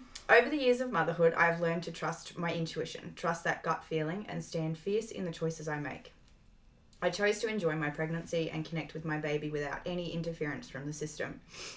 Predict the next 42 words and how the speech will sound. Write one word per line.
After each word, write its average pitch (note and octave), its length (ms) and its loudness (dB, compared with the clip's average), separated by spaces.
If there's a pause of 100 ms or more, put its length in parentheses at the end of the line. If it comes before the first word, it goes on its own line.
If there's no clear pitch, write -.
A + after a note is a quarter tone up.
(120)
My E3+ 100 2
baby F3 280 4
was E3 120 2
growing D3+ 280 0
perfectly, G#3+ 640 -4
I C#3+ 120 0
was D3 140 -4
perfectly F3 440 -4
healthy, D3+ 500 -4
everything E3 420 -2
was D#3 140 -2
exactly D3+ 400 -6
how C#3+ 180 -8
it B2+ 80 -10
needed - 260 -10
to - 80 -14
be. D3 280 -6 (1400)
My F#3 140 2
labour G#3+ 220 6
started E3 400 2
as D#3 180 0
I D#3+ 120 2
expected - 500 -6
to, E3 320 -4 (140)
as E3 160 0
it - 120 -4
did D#3+ 200 -4
with D#3 120 -2
Dusty D3 320 -6
and D3+ 120 -2
Cody, - 440 -8
in E3 140 -2
the D#3+ 120 0
early F3+ 260 0
hours D#3 280 0
of D#3+ 140 -4
the E3 80 -2
morning D3+ 400 -4
with D3+ 140 -10
soft, E3+ 280 -6
irregular C#3+ 460 -6
sensations. D3+ 800 -10